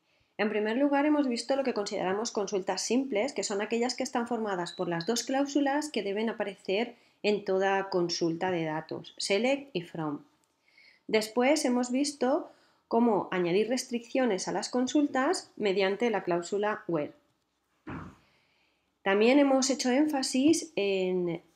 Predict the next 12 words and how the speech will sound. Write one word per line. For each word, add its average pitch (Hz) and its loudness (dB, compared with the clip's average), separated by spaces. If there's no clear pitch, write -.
eh, 170 0
select 220 0
distinct 302 4
para 240 2
eliminar 196 2
duplicados 254 0
en 185 0
el 175 0
resultado 185 -2
de 233 0
una 175 -2
consulta. 156 -8